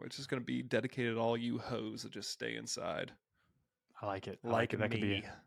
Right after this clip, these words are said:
Speaker 2: that could be in our, on our, our Healthy Birds merch line that we, that we're dropping twenty twenty-nine.
Speaker 1: <laughs>
Speaker 2: All right.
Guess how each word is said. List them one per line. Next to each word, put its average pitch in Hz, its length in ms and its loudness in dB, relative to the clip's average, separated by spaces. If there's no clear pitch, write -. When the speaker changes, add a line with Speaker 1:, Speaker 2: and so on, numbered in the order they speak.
Speaker 2:
that 110 140 6
could 110 120 4
be 107 80 6
in 104 100 6
our, 101 180 4
on 104 120 2
our, 98 240 0
our 104 60 0
Healthy 104 260 4
Birds 98 260 0
merch 92 320 -2
line 92 240 -2
that 98 140 -4
we, 95 160 -2
that 113 80 4
we're 104 100 6
dropping 95 400 8
twenty 98 240 4
twenty-nine. 95 480 0
Speaker 1:
<laughs> - 460 2
Speaker 2:
All 131 100 8
right. 120 240 12